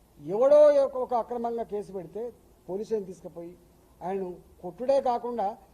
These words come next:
ఆ కొట్టే దెబ్బలు వినబడాలి నాకు, ఆ కొట్టే దెబ్బలు నాకు ఫోన్లో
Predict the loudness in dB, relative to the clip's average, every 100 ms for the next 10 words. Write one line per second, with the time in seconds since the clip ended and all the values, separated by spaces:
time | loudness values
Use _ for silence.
0 | _ -6 -2 -2 -2 -4 -2 4 4 4
1 | 0 -2 -4 -4 -2 0 2 2 0 -2
2 | -2 -10 -12 -20 _ _ _ -2 -2 0
3 | -4 2 4 4 2 0 0 -2 -4 -10
4 | _ -6 -2 -4 -4 -4 -4 2 2 2